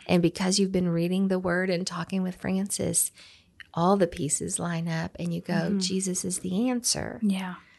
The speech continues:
Speaker 1: And you begin, you believe, and then later really begin to follow him.
Speaker 2: Yeah. What happened was I, um, was in my car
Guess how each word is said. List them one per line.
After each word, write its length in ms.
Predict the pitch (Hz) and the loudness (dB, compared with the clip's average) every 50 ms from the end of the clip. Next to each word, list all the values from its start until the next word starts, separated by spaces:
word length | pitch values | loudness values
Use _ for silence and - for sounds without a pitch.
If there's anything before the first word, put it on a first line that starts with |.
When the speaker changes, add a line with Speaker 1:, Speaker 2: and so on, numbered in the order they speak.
| - _ - | -20 _ -2
Speaker 1:
And 160 | - 190 190 | 0 2 4
you 100 | 185 185 | 4 4
begin, 460 | 180 180 180 180 - 175 170 175 180 - | 4 2 2 2 2 2 2 2 0 -2
you 140 | - 190 185 | -2 -2 0
believe, 580 | 170 175 165 175 170 170 170 175 165 180 190 - | 2 2 0 0 2 0 0 2 0 -2 -2 -2
and 160 | - 180 180 | -2 0 0
then 160 | 170 165 160 | 0 0 0
later 520 | 160 160 160 160 165 165 170 175 165 156 165 | -2 -2 -4 -4 -2 -2 -2 -2 -2 -2 -2
really 440 | 170 180 185 175 175 170 170 165 170 | -2 -2 0 0 0 0 0 -2 -2
begin 380 | 170 - - - - - - - | -2 -4 -4 -4 -6 -6 -6 -6
to 120 | - - | -8 -8
follow 360 | - - - - - - - | -8 -8 -6 -4 -4 -4 -4
him. 200 | - 165 - - 202 | -4 -4 -2 0 0
Speaker 2:
Yeah. 260 | 202 202 202 196 185 | 0 0 0 0 0
What 220 | 185 208 226 226 | 0 0 0 0
happened 440 | 226 - 277 277 285 277 269 233 226 | 4 6 6 6 6 6 6 6 8
was 400 | 214 196 185 185 185 185 185 - - | 10 8 8 8 6 4 2 2 2
I, 640 | 240 214 202 196 196 196 202 208 226 233 240 254 - | 6 6 8 8 8 8 6 6 6 6 6 4 4
um, 560 | 247 226 208 196 185 185 180 175 175 175 185 - | 4 4 6 6 6 6 4 2 2 0 0 2
was 180 | 196 185 180 - | 2 2 4 6
in 120 | 196 220 | 6 8
my 180 | 240 240 247 254 | 8 8 6 4
car 680 | 254 - - 226 196 185 180 175 175 175 170 170 170 180 | 2 4 6 8 8 8 8 8 6 6 4 2 0 -4